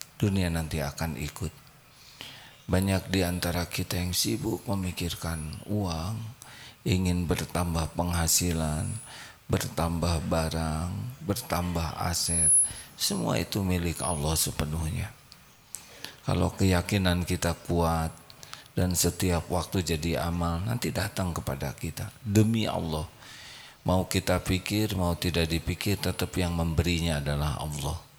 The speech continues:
Orang yang punya iman, tidak punya iman, tetap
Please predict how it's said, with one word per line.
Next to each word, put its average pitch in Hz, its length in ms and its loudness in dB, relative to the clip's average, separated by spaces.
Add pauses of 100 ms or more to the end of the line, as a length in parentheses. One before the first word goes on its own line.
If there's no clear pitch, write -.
(760)
Orang 92 320 2
yang 90 240 2
punya 85 320 2
iman, 95 480 0
tidak 82 320 0
punya 80 320 0
iman, 90 480 0
tetap - 320 -4